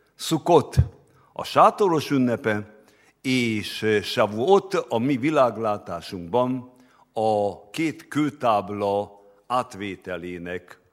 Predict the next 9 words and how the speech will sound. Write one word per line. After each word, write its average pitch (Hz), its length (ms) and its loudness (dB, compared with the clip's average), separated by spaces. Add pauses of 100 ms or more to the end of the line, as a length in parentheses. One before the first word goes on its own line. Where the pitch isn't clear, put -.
(160)
a 90 160 -12
Tórának 87 580 -8
az 82 160 -18
ünnepe. - 500 -20 (1080)
Ilyenkor 156 880 6
Peszachon, 120 580 0
amiről 113 380 -2
most 87 240 -10
beszélünk, 104 720 -14